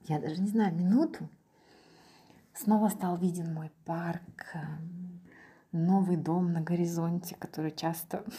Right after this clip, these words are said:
<laughs> часто у меня в зарисовках. Насколько он, м, архитектурно непритязательный, но тем не менее, если новенький, то окей. Я, знаете, посмотрела на это как бы внутренним взором.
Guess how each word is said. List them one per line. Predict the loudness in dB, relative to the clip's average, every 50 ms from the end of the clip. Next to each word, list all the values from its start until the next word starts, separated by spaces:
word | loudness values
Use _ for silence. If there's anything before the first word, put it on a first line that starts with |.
| -12 -12 -12 -12
<laughs> | -10 -12 -16 -16 _ -10 4
часто | 6 8 8 8 6 0 -2 2
у |
меня | 4 6 6 6 6 4
в | 6 6
зарисовках. | 6 6 6 6 2 2 2 2 2 2 2 0 0 0 0 0 -6 -12 -14 -12 -6 -4 -4 -6 -6 -8 -16 _ _ _ _ _ _ -6
Насколько | 0 2 2 2 0 0 0 2 2 2 2 0 -2 0 2
он, | 2 2 4 2 2 0 -2 -4 0
м, | 4 4 6 8 8 8 8 6 4 2 0 0
архитектурно | 0 0 0 0 -4 -4 -4 -4 -6 -8 -10 -10 -8 -4 0 0 2
непритязательный, | 4 4 4 4 4 0 -2 -2 0 0 2 4 4 4 4 2 0 0 4 6 6 8
но | 8 6 4
тем | 2 0 0 2 2 4
не | 6 6
менее, | 6 6 6 6 4 4 4 4
если | 4 2 2 2 4
новенький, | 4 6 6 6 6 6 6 6 4 2 -2 -4
то | -4 -4
окей. | -2 -2 -2 -4 -2 -2 0 2 2 0 -2 -6 -12 -18 _ -20 -20 -20 -20 -18 -18 -18 -20 -20 -20 -20 -20 -20 -20 -20 _ _ _ _ _ _ _ _ _ _ _
Я, | 0 2 4 6
знаете, | 6 6 6 6 4 0
посмотрела | 0 0 0 0 0 0 2 4 4 6 6 6 4
на | 4 4 4 4 2 2 0 -4 -10 -16 -20 -20 -20 -20 _ _ _ _ _ _ _ _ _ _ _ _ -20 -20 _ _ -20 -20 -4 2
это | 2 2 4 2 0
как | -2 -2 -2 0
бы | 0 2
внутренним | 4 4 4 4 4 4 6 6 8 8 8 8
взором. | 8 6 4 4 4 2 2 -2 -4